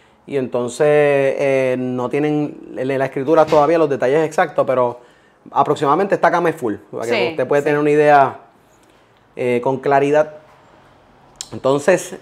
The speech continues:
Speaker 1: eh, vol-, como, como pueden ver, gente, todo conecta, todo, absolutamente todo conecta con la cocina.
Speaker 2: Sí.
Speaker 1: Justo desde esta misma cocina también tenemos el baño común,
Speaker 2: Sí,
Speaker 1: ¿verdad?
Speaker 2: aquí está el baño,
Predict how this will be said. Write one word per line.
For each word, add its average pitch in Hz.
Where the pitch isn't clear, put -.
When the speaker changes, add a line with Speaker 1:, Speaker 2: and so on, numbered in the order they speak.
Speaker 1:
eh, 143
vol-, 147
como, 160
como 165
pueden 202
ver, 240
gente, 175
todo 175
conecta, 196
todo, 185
absolutamente 180
todo 190
conecta 147
con 170
la 165
cocina. 135
Speaker 2:
Sí. 160
Speaker 1:
Justo 190
desde 214
esta 202
misma 208
cocina 208
también 156
tenemos 180
el 151
baño 147
común, 196
Speaker 2:
Sí, 175
Speaker 1:
¿verdad? 165
Speaker 2:
aquí 185
está 175
el 196
baño, 285